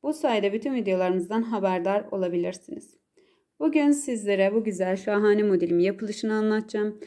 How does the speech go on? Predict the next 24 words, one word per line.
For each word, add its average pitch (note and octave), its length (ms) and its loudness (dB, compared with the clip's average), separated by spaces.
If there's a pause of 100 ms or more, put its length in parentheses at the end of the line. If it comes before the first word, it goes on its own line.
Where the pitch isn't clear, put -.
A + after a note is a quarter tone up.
(280)
Çok C#4+ 240 0
güzel F3+ 380 2
bir F3 100 2
model, F#3 520 2
gördüğünüz E3+ 540 -2
gibi F3 380 0
hırkalarda, F#3+ 720 -2
bluzlarda, F#3 920 -2 (540)
kazaklarda G3 840 0
çok A#3+ 260 -4
şık - 320 -8
durabilecek, E3+ 640 0 (280)
lastik A#3 500 -4
istemeyen, F#3+ 840 2 (400)
gördüğünüz F3+ 400 0
gibi E3+ 140 -4
kendinden F#3+ 680 0
oymalı, G3 680 2 (320)
yapımı B3+ 320 2
da F3+ 160 2
oldukça G#3 480 2
zevkli G3+ 420 2
bir E3+ 120 -2
model. F#3+ 540 0